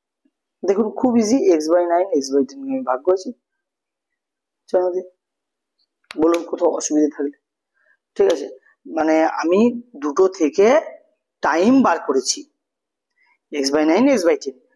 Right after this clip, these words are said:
দুটো টাইমের পার্থক্য তো বলে দেওয়া ছিল যে এ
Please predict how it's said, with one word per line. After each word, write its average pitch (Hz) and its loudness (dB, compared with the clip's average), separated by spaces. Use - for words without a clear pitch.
দুটো 165 0
টাইমের 185 2
পার্থক্য 147 -2
তো 165 4
বলে 262 4
দেওয়া 320 4
ছিল 247 4
যে 349 6
এ - 8